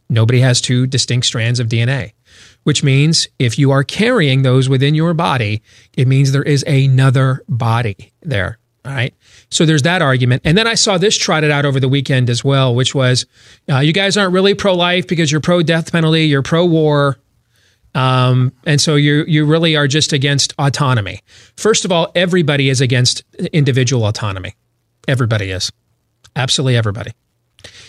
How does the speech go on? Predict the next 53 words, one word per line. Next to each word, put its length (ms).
If 140
I 160
decide 400
that 120
I 100
wanna, 280
I 140
have, 380
I 80
wanna 160
use 260
my 160
body's 460
autonomy 640
to 140
take 260
something 340
that 100
belongs 420
to 80
you, 260
are 80
you 100
for 200
my 180
autonomy? 560
If 80
I 100
decide, 380
"You 60
know 40
what, 100
you 60
got 60
a 40
nicer 260
colored 280
T 120
V 120
set 240
than 120
me, 100
you 100
got 60
a 60
nicer 260
flat 300
screen, 260
I 40
like 200
your 100
plasma 440
more, 320